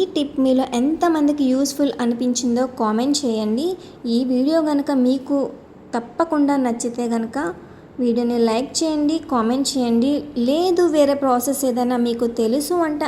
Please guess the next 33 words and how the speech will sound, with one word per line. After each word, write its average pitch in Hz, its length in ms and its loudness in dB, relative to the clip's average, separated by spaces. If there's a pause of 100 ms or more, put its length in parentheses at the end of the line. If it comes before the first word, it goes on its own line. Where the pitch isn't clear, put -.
(100)
అది 220 200 -2
కూడా 247 260 -2
కామెంట్ 240 420 -2
చేయండి. 240 340 0 (460)
ఈ 269 200 2
వీడియో 302 300 2 (100)
ఎవరికైనా 233 680 0
యూస్‌ఫుల్ 285 560 0
అవుతుంది 294 540 2
అనుకుంటే 254 520 -2
వాళ్ళకి 214 480 -2
షేర్ 269 320 -2
చేయండి. 233 480 -2 (420)
మన 254 200 -2
ఛానల్ని 233 400 0
సబ్స్క్రైబ్ 302 580 -4
చేయండి. 277 420 -2 (800)
అలాగే 240 400 0
సబ్స్క్రైబ్ 269 580 -2
చేసిన 226 400 -2
వాళ్ళు 220 320 0
బెల్ 262 300 2
ఐకాన్‌ని 226 380 0
క్లిక్ 247 340 -4
చేయండి. 226 500 -2 (1700)
బెల్ 240 260 2
ఐకాన్ 240 360 0
క్లిక్ 247 260 -6
చేయడం 254 360 0
వల్ల 277 220 0
ప్రతి 262 480 0
వీడియో 240 340 0
మీ 294 180 2